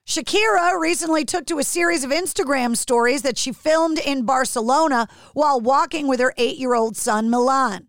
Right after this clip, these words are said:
The two were attacked by a pair of wild hogs. She said, quote, "Look at how the two wild hogs which attacked me in the park have left my bag. They were taking my bag into the woods with my mobile phone in it. They've destroyed everything."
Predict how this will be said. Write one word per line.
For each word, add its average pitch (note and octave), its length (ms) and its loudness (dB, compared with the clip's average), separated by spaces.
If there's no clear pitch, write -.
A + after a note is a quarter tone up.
The A3+ 80 -6
two F#4+ 580 2
were C4+ 220 2
attacked D#4+ 640 -2
by C4 140 0
a B3+ 100 -2
pair C#4 320 0
of A#3 120 -2
wild A#3+ 540 0
hogs. B3+ 800 -2
She C#4+ 220 -4
said, C#4+ 280 -2
quote, C#4+ 440 2
"Look D#4+ 200 -2
at D#4+ 80 0
how D#4 220 2
the C#4+ 100 -2
two E4+ 220 0
wild C#4 400 2
hogs C#4+ 400 0
which B3+ 160 -6
attacked C#4 400 -2
me B3+ 140 -4
in A#3+ 80 -4
the A3+ 80 -2
park C#4 420 0
have B3 160 -2
left B3 300 -2
my G#3 160 -2
bag. G#3+ 500 0
They C#4 140 0
were C#4 100 2
taking D#4+ 340 -2
my C4+ 140 0
bag C#4 380 0
into C4 100 0
the A3+ 100 -2
woods C#4 480 2
with C4 140 -4
my C4 140 0
mobile A#3 340 2
phone D4 340 0
in A3+ 120 -2
it. - 140 -10
They've G#3+ 200 -2
destroyed B3 840 0
everything." G#3+ 720 -2